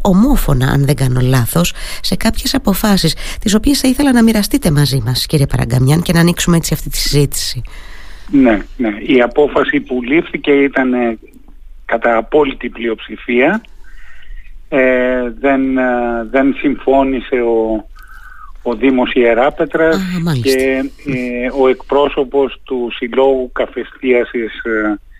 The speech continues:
Speaker 2: Ιεράπετρας.
Speaker 1: Μμμ.
Speaker 2: Οι οποίοι βέβαια τόνισαν ότι, ε, το νησί πρέπει να φυλάσσεται, αλλά, ε,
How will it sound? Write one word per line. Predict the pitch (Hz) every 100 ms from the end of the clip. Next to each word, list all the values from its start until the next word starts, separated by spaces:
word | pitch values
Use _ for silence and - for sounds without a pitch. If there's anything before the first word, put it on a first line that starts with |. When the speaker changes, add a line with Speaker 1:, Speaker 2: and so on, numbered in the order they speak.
| - -
Speaker 2:
Ιεράπετρας. | 127 107 101 92 95 - 87
Speaker 1:
Μμμ. | 147 147 151 143 131 127 120 117 113 - - - - - - - -
Speaker 2:
Οι | - 175
οποίοι | 147 160 139
βέβαια | 139 165 156 147
τόνισαν | 135 127 123 110 151 135
ότι, | 127 131 127 120 117 123 127
ε, | 131 120 113 113 113 - - -
το | 131
νησί | 123 113 143
πρέπει | 123 127 117
να | 120 113
φυλάσσεται, | 131 123 175 - 175 165 160
αλλά, | 139 135 131
ε, | 127